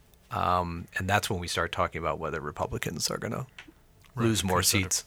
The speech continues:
Speaker 2: under the failed presidency scenario, voters will take it out on the Republicans in Congress.
Speaker 1: Yeah, yeah, which is not a phenomenon that, that happened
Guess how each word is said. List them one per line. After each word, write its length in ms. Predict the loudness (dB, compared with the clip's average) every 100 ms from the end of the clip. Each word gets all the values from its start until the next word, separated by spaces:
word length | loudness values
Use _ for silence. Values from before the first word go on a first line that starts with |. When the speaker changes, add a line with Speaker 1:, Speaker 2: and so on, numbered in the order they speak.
| -8 -8
Speaker 2:
under 140 | -6
the 80 | -2
failed 280 | 0 0 2
presidency 520 | 0 2 4 4 4
scenario, 380 | 4 2 -2 -4
voters 320 | -6 -6 -6
will 80 | -4
take 240 | -6 -6
it 80 | -6
out 220 | -6 -8
on 320 | -6 -8 -8 -14 -20 -16
the 80 | -14
Republicans 500 | -10 -10 -8 -6 -6
in 60 |
Congress. 480 | -4 -6 -4 -2 -2 -4 _ _ _
Speaker 1:
Yeah, 320 | 2 6 6 2 2
yeah, 240 | 8 8
which 260 | 8 2 2
is 220 | 0 -2
not 200 | 2 2
a 60 | 2
phenomenon 680 | 0 0 0 0 -4 -6 -10 -8
that, 280 | -2 -2 -2
that 160 | -4 -2
happened 440 | 0 0 -2 -6